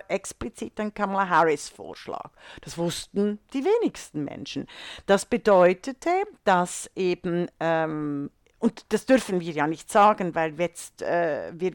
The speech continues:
würden ja in einer ganz normalen Sendung total niedergeschrien, wie es auch auf, in den sozialen Medien der, ähm, N B C, äh, Talkrunde gezeigt wurde, als ein, ein schwarzer,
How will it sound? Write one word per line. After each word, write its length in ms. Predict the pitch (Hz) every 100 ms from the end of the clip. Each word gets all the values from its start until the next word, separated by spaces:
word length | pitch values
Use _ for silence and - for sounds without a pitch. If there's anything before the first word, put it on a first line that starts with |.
| -
würden 500 | 165 170 226 - 190
ja 160 | 170 165
in 180 | - 160
einer 240 | 143 139
ganz 300 | 170 180 -
normalen 500 | 165 160 156 165 160
Sendung 380 | 175 170 160 160
total 500 | 180 - 175 214 240
niedergeschrien, 1700 | 214 240 247 - 180 - - 170 185 233 294 381 339 180 165 170 330 - - - -
wie 180 | 202 196
es 160 | 190
auch 460 | - 175 190 - -
auf, 300 | 170 165 160
in 140 | 190
den 100 | 175
sozialen 580 | 165 170 - 165 175 160
Medien 520 | 160 196 - 190 185 - - - -
der, 200 | 190 175 165
ähm, 360 | 156 156 156 -
N 220 | 180 190
B 280 | 175 185 170
C, 600 | - - 262 247 202 -
äh, 480 | 175 175 165 156 - -
Talkrunde 540 | 233 262 - 175 165
gezeigt 560 | - 160 151 156 180 196
wurde, 260 | 226 247
als 320 | - 180 - 202
ein, 160 | 220 220 - -
ein 240 | - 202 196
schwarzer, 720 | - 185 208 - - 240